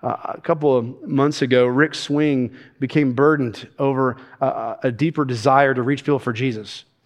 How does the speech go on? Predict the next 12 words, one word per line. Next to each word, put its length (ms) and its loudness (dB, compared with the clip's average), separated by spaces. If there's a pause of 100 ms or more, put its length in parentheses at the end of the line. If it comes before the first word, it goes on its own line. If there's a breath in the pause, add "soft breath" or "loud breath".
(220 loud breath)
Rick 240 4
is 100 2
our 220 6
executive 520 -2
pastor 380 0
here 160 2
at 60 -6
Westwood, 480 -2
just 160 -12
a 20 -20
phenomenal 580 2
leader. 420 -2